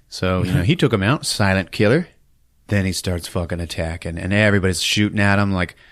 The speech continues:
the fucking ghost in the darkness, okay? He's awesome. He's flipping around and shit,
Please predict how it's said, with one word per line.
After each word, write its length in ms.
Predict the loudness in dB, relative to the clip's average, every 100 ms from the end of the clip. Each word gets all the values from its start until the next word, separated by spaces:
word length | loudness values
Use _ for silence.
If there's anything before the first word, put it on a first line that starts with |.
| -20 -20 -20 -12
the 80 | -10
fucking 360 | -4 -4 -4
ghost 320 | 0 2 2 2
in 80 |
the 60 | 2
darkness, 560 | 4 2 -2 -8 -8 -4
okay? 260 | 2 4
He's 180 | 4 4
awesome. 580 | 4 4 4 4 4 2
He's 220 | 0 -4
flipping 640 | -14 _ -8 0 2 2
around 420 | 2 4 4 4 2
and 160 | 0
shit, 440 | 0 4 4 2